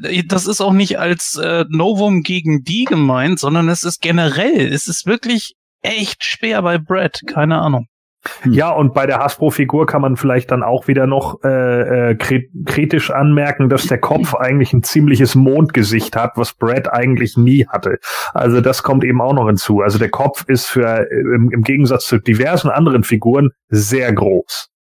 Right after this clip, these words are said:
Speaker 2: Vielleicht abschließend jetzt zu dem Thema eine Frage habe ich dann noch. Ähm, wir haben jetzt ja gerade schon, äh, gemeinsam erkannt, Wave sieben besteht eigentlich aus, äh, Legenden der achtziger, neunziger Jahre. Ähm, Sepp, du hast es damit begründet, dass die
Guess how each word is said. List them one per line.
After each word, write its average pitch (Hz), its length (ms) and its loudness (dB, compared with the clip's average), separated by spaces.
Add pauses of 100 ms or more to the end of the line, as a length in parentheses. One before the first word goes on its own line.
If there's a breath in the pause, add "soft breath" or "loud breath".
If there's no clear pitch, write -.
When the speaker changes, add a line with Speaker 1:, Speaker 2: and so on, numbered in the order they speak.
(120)
Speaker 2:
Vielleicht 165 300 -2
abschließend 170 460 0
jetzt 156 160 -2
zu 139 80 0
dem 143 180 4
Thema 156 400 0
eine 127 220 2
Frage 123 400 -2
habe 185 160 0
ich - 40 2
dann 156 140 -2
noch. 151 240 0
Ähm, 127 380 4
wir 120 80 4
haben 135 100 2
jetzt 139 100 2
ja 131 80 2
gerade 117 280 0
schon, 127 280 2
äh, 113 120 2
gemeinsam 113 380 2
erkannt, 120 360 0
Wave 110 160 2
sieben 131 240 2
besteht - 280 0
eigentlich 127 460 0
aus, 104 280 -2
äh, 113 80 0
Legenden 110 500 4
der 120 180 0
achtziger, - 360 -2
neunziger 117 400 2
Jahre. 101 480 2 (400 loud breath)
Ähm, 120 160 4
Sepp, 135 240 -2
du 135 100 2
hast 131 140 -2
es 117 80 -4
damit 127 440 0
begründet, 123 800 2
dass 113 220 -2
die 117 300 2